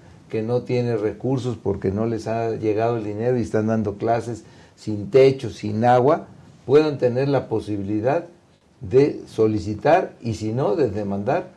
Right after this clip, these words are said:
que se cumpla con los requisitos esenciales para que pueda haber una buena educación.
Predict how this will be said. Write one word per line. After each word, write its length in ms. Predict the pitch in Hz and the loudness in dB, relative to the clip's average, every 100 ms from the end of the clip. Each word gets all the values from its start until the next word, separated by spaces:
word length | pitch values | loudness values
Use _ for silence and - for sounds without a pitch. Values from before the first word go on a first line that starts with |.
| _ _ _ - | _ _ _ -8
que 120 | 117 | -6
se 180 | 117 104 | -4 -6
cumpla 560 | 117 123 135 143 139 - _ - _ _ _ | -4 -4 0 0 -2 -10 _ -20 _ _ _
con 280 | - 95 101 | -6 -2 0
los 180 | 95 92 | 0 -2
requisitos 540 | 95 - 92 110 135 | -4 -8 -10 -6 -6
esenciales 600 | 107 85 92 85 117 123 98 | -6 -10 -10 -2 0 0 -4
para 220 | 98 - | -10 -10
que 140 | 107 | -10
pueda 340 | - 107 101 95 | -10 -8 -6 -6
haber 180 | 98 | -6
una 180 | 95 95 | -8 -10
buena 240 | 90 92 87 | -12 -14 -14
educación. 440 | - - - - | -18 -20 -20 -20